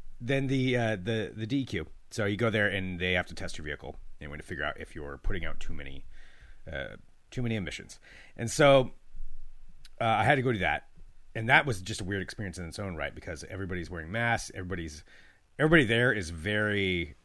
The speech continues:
like, I appreciate that they're doing their job. Uh, it's quite busy there 'cause everybody's trying to do the same thing. But, um,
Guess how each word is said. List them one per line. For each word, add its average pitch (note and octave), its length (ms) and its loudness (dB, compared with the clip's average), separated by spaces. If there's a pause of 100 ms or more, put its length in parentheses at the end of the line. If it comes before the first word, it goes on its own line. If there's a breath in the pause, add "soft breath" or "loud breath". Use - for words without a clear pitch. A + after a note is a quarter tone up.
(140)
like, A#2 140 0
I B2 60 6
appreciate D3+ 400 8
that G#2+ 140 -4
they're G2+ 200 -2
doing G2+ 300 -6
their F2 100 -4
job. A2 480 2 (500 soft breath)
Uh, F#2 240 0
it's F2 160 -8
quite E2 340 -4
busy G2 280 -2
there A#2+ 220 0
'cause F2+ 160 -8
everybody's E2 300 -6
trying E2+ 180 -8
to D2+ 60 -10
do C#2+ 140 -10
the C#2 80 -10
same D#2 220 -10
thing. F2+ 340 -8 (760 soft breath)
But, F2 220 0
um, D2+ 360 -8